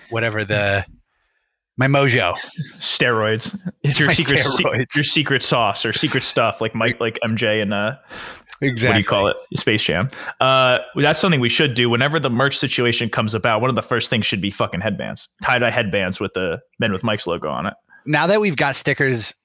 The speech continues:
Speaker 1: printed out and shipped to us, I'm gonna start looking into merch. Uh, I think that would be a fun thing to have as well.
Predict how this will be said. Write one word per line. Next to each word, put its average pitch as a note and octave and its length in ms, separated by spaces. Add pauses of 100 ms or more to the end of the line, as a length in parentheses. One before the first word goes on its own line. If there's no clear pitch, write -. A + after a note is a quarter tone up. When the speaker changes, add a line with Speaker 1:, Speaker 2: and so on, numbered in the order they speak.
Speaker 1:
printed C3+ 340
out B2 240
and A2 140
shipped - 240
to A#2+ 120
us, G2+ 220
I'm A2+ 80
gonna D#3 140
start D#3+ 260
looking A2+ 280
into G#2+ 200
merch. - 480 (100)
Uh, A2 60
I G2+ 280
think A#2 180
that G#2 140
would F2 120
be F2+ 100
a F2 40
fun F2 240
thing F2+ 160
to F2 80
have F2+ 220
as F2 120
well. F#2 300